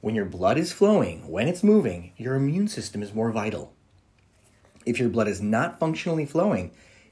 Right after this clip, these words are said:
you can't possibly have a high functioning immune system. Therefore, you're not protected. You can think about it this way. If you're perfused,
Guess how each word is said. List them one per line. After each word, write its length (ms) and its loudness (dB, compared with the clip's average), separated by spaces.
you 140 -6
can't 360 -4
possibly 680 -2
have 140 -2
a 100 -2
high 180 -2
functioning 460 -4
immune 240 -2
system. 400 -12
Therefore, 720 0
you're 120 0
not 200 0
protected. 500 -6
You 60 -8
can 140 2
think 120 0
about 180 4
it 100 -2
this 180 0
way. 260 -8
If 160 -4
you're 100 8
perfused, 680 2